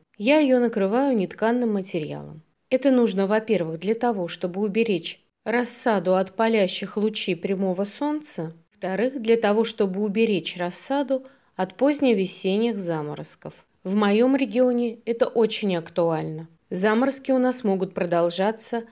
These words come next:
до десятого июня. Когда же высаживать свеклу на грядку?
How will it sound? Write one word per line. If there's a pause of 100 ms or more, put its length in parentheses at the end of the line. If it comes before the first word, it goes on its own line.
(380)
до
десятого
июня. (220)
Когда
же
высаживать (120)
свеклу
на
грядку?